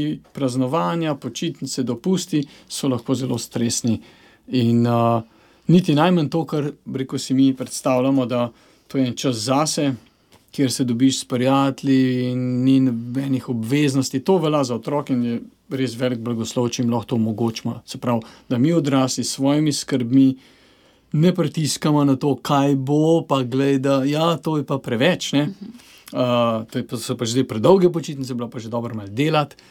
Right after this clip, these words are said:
Speaker 1: se otrok kaj spočiti, se bo z veseljem za kaj zanimal, a ne. Na, tako na, na pritisk bomo pa samo odpor dobili nazaj. Tako da se mi zdi, da je dobro, da imava to temo, eh,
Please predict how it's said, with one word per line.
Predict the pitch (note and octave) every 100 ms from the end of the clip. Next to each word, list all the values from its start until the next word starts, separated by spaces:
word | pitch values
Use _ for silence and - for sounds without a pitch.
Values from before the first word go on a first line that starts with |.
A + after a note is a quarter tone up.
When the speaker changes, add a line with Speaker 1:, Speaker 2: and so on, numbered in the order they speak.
| -
Speaker 1:
se | - -
otrok | C#3 A#2 B2+ B2
kaj | -
spočiti, | A2+ - A#2 - C#3 C3 - - -
se | - A#2+
bo | A#2
z | A2
veseljem | G2+ C#3+ C3
za | A#2 A2+
kaj | C3
zanimal, | A2 A#2 A#2+ G2+ F2 _
a | -
ne. | G2+ -
Na, | - A#2 -
tako | - C#3
na, | A#2+ A2+
na | - A2 G#2+
pritisk | - A2 - E3 D3+ - - - -
bomo | - B2+ A#2
pa | A#2
samo | - A#2+
odpor | G#2 - A2+
dobili | G#2 G#2 G#2+
nazaj. | G#2+ G2+ G2+ - - - -
Tako | - -
da | D#3+ F3
se | -
mi | D3
zdi, | C3+
da | D3
je | C3+
dobro, | B2 B2+ A2+
da | A2
imava | A2+ G#2+ G#2+
to | A2+
temo, | - B2 C3 B2 - _ _
eh, | -